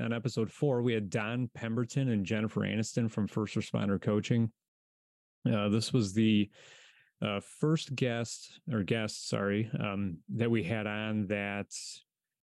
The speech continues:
dealt with the mental, with mental health, uh, th-, the mental health initiative that we've had, um, pretty prevalent in the fire service and in the, uh, law enforcement community as well.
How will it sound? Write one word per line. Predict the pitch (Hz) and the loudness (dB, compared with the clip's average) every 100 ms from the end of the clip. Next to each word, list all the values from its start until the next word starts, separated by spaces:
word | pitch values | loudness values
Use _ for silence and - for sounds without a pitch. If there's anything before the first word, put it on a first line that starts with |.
| - | -6
dealt | 104 123 123 - - _ - | 0 2 2 0 -6 _ 0
with | 113 110 - - | 2 2 0 0
the | 113 104 104 - | 4 6 6 4
mental, | 110 107 110 - 120 | 2 2 2 0 0
with | 113 101 | 2 2
mental | 117 107 101 | 0 2 0
health, | 87 98 98 - - - | 0 -2 -2 -6 -12 -16
uh, | 117 120 78 98 113 | -12 -10 -6 -6 0
th-, | 123 | 2
the | 101 | 4
mental | 107 113 110 | 2 2 0
health | 107 101 | 0 2
initiative | 98 104 - 95 90 | 4 4 2 0 2
that | 104 | 0
we've | 101 95 - | 2 0 -2
had, | 107 104 101 - _ - - _ _ - | -4 -2 -4 -6 _ -20 -20 _ _ -8
um, | 104 95 95 92 - _ - | -4 -4 -4 -4 -8 _ 2
pretty | 160 | 2
prevalent | - 117 117 110 | 4 0 2 2
in | 107 | 0
the | |
fire | - 104 104 | 0 0 0
service | - 107 101 - | -2 -2 -2 -2
and | 107 98 95 87 _ - - | 0 0 0 -4 _ -16 -4
in | 113 101 95 87 _ _ _ _ _ _ _ - - | 0 2 2 -2 _ _ _ _ _ _ _ -8 2
the, | 98 95 92 | 4 6 4
uh, | 92 101 | 2 0
law | 107 104 | 2 2
enforcement | 107 - 98 - 95 | 0 0 -2 -2 -2
community | 104 95 92 95 | 0 0 0 0
as | 87 | 0
well. | 107 101 98 82 | 0 0 0 -2